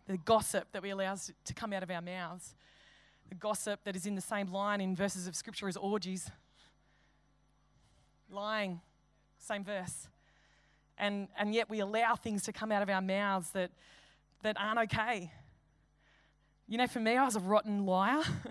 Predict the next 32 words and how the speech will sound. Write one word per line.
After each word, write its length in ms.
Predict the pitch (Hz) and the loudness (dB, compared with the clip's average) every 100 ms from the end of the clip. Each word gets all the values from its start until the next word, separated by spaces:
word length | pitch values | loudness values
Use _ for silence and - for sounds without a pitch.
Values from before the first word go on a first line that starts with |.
| - - - - - | -14 -20 -20 -20 -20
<laughs> 720 | - - _ _ _ _ - | -20 -20 _ _ _ _ -8
Kids, 320 | 185 165 - | -4 -2 -4
don't 160 | - - | -8 -8
listen. 260 | 151 151 156 - | -10 -12 -16 -12
Turn 180 | - 156 | -8 -6
your 140 | 165 | -6
ears 120 | 151 160 | -8 -10
off. 280 | 147 - - - _ - | -14 -14 -18 -20 _ -2
Rotten 320 | 220 233 214 | 4 4 4
liar. 400 | 190 170 160 165 - - - _ _ _ _ _ 202 | -2 -2 -4 -6 -12 -18 -20 _ _ _ _ _ -4
And, 320 | 202 202 196 | -2 -2 0
um, 420 | 190 190 196 196 - | 0 0 -6 -8 -2
I 60 | |
remember 460 | 196 202 247 269 269 | 0 2 4 4 4
the 100 | 220 | 2
last 340 | 208 220 240 | 2 2 2
time 240 | - 233 220 | 0 0 0
I 80 | 196 | 0
intentionally 480 | 185 226 214 233 | -2 -6 -4 -4
lied, 240 | 202 185 180 | 0 2 2
I 60 | |
was 120 | 175 - | 0 -2
twenty-one 540 | - 208 202 190 196 - - - | -4 -2 -2 -2 -4 -10 -20 -8
years 340 | 190 202 196 - - | 0 2 2 0 4
old, 360 | 190 180 175 - | 6 6 2 0
three 180 | 208 | 2
or 60 | 185 | 2
four 200 | - 190 | 2 -2
years 220 | 180 175 | 0 -2
ago. 340 | 170 170 170 180 - - - - - - | -2 -4 -4 -8 -14 -18 -16 -16 -18 -4
And, 320 | 214 254 233 208 | 0 2 2 2
uh, 200 | 185 | 2